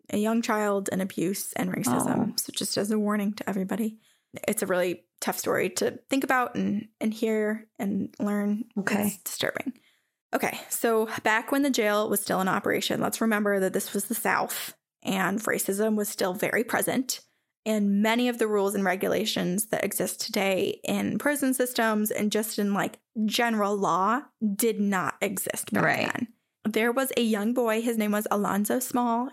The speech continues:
Speaker 1: He was ten years old, and he and a few of his friends were playing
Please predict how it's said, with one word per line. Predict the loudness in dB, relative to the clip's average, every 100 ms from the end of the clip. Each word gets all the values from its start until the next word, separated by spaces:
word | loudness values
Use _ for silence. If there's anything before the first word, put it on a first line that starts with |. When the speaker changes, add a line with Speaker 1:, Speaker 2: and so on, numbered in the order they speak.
| -4
Speaker 1:
He | -2
was | -2
ten | -2 0 2
years | 0 0
old, | 0 0 0 -4 -12 -6
and | -2 0 0 0 -2 -8 _ _ _
he | -6 0 0 0 0 -2 -2
and | -2 0
a | 0
few | -2
of | 0
his | -2 0
friends | 0 0 0
were |
playing | -2 -2 -2 0